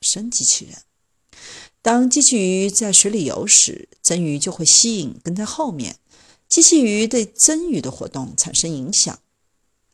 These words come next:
或许将来就可以研究用机-，仿生机器人去影响自然界，构成一种机器和生命的混合系统。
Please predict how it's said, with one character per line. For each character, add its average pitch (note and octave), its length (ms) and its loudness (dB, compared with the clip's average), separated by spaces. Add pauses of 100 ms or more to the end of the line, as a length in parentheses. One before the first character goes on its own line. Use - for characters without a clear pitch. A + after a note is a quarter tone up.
(340)
或 C#4 140 0
许 F#3+ 340 2
将 B3+ 180 0
来 B3 120 -2
就 A3+ 100 0
可 G#3 180 -2
以 E3+ 140 0
研 C3+ 240 -4
究 F#3+ 300 -2
用 E3+ 340 -6
机-， - 240 -2
仿 - 280 -6
生 C4+ 280 -2
机 - 120 0
器 - 200 4
人 E2 220 -8
去 - 160 -6
影 B2+ 120 -8
响 - 280 -6
自 - 140 0
然 B2 200 -12
界， - 320 -4 (320)
构 G3+ 120 -6
成 D#3+ 220 0
一 E3+ 80 -4
种 C3+ 260 -8 (120)
机 A#3+ 160 0
器 - 420 2
和 - 180 -12
生 - 200 -2
命 B3 240 -6
的 - 180 -16
混 D3 220 -10
合 - 140 -10
系 - 180 0
统。 - 240 -16